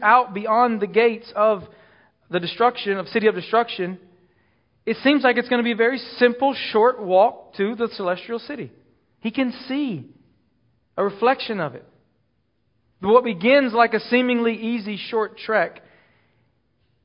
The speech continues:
ends up being a long, difficult journey with trials and defeat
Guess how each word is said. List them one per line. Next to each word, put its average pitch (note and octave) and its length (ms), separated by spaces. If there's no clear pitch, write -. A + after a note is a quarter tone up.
ends F#3 200
up F3+ 160
being F3+ 200
a E3 60
long, E3+ 720
difficult F#3 720
journey E3+ 420
with C#3+ 240
trials F#3 600
and D#3 220
defeat F3+ 500